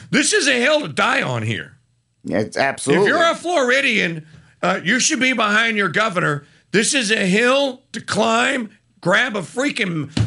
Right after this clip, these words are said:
Speaker 1: uh, grab some gunpowder and a cannonball. Man a freaking cannon or a howitzer, and it's a hill to die on. And it might be the most important one in the entire corona doom because,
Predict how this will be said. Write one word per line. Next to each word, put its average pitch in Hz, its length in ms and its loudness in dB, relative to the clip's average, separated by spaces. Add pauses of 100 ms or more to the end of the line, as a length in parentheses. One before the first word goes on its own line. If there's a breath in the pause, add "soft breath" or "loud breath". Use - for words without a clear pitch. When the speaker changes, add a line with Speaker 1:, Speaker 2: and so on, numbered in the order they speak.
(180)
Speaker 1:
uh, 156 460 0
grab 254 340 0
some 202 220 -2
gunpowder 254 600 0
and 196 100 0
a - 60 -4
cannonball. 196 960 0 (280 loud breath)
Man 233 380 2
a 254 80 0
freaking 247 480 -2
cannon 254 400 0
or 214 160 0
a 170 60 0
howitzer, 202 800 0 (420 loud breath)
and 190 420 0
it's 226 260 -2
a 208 100 2
hill 240 240 2
to 254 100 -2
die 226 380 0
on. 101 320 -6 (480 loud breath)
And 196 120 2
it 202 120 -6
might 294 320 -2
be 294 160 2
the 233 140 0
most 247 340 0
important 202 640 2
one 220 240 2
in 170 140 -2
the 151 120 0
entire 170 520 0
corona 180 560 0
doom 143 600 0 (360 loud breath)
because, 170 760 0